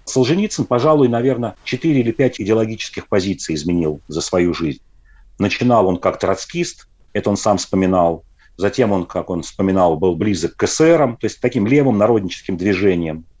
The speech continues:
Закончив лагерь, он ушел скорее в правый лагерь, почвеннический, но еще такой более-менее интеллигентный,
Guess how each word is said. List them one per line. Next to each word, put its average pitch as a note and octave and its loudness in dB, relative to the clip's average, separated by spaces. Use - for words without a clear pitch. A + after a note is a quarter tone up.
Закончив A#2 0
лагерь, G2 0
он G2+ -2
ушел G#2+ 2
скорее G2 2
в - -4
правый D#3+ 4
лагерь, C#3 2
почвеннический, G#2 -4
но A#2 2
еще - 0
такой G#2 2
более-менее F#2+ 2
интеллигентный, F2 -4